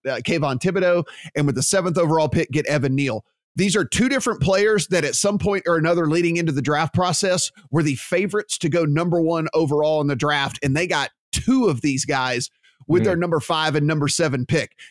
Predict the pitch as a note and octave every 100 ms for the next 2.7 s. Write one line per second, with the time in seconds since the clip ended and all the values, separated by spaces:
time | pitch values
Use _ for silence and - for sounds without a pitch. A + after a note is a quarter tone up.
0 | _ D#3 C3+ C3 - G3 A3 C#4 - G3+
1 | G#3 F#3 G3 D#3+ E3+ E3+ E3+ D#3+ D#3 D#3
2 | E3+ D3+ C3 C#3 C3+ C3 A#2